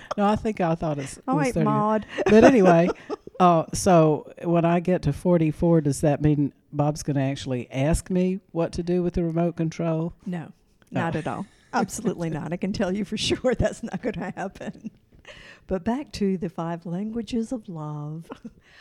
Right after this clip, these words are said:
Speaker 2: Um, words of affirmation. That is, you know, when you tell people how wonderful they are and you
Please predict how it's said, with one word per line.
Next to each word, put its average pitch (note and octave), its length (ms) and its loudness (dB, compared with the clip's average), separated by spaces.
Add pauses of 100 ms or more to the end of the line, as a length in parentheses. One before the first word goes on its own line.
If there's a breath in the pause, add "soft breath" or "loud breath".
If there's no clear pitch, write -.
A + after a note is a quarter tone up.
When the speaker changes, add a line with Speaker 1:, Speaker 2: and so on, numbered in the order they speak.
(200 soft breath)
Speaker 2:
Um, F3+ 440 -4
words G#3+ 340 -2
of B3 120 -4
affirmation. F3+ 760 -6 (540 loud breath)
That G3 260 -6
is, F3 400 -4
you F3+ 80 -4
know, E3 140 -2
when F3 200 -6
you E3+ 280 -4
tell F#3 420 -6
people F#3 340 -8
how F#3 140 -6
wonderful F3+ 540 -8
they E3+ 180 -8
are D#3+ 380 -8
and D#3+ 160 -10
you E3 240 -8